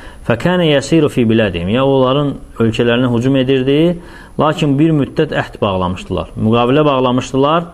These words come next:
"Hətta idən qadal əhdu əqara eləyim." Və əhdin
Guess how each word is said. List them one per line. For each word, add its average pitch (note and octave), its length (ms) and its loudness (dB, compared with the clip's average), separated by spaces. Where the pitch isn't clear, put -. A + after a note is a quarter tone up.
"Hətta C#3 320 -2
idən G#2+ 260 2
qadal A#2 320 0
əhdu G#2+ 360 -4
əqara G2 420 0
eləyim." E2 340 -4
Və B2+ 80 0
əhdin C#3+ 580 0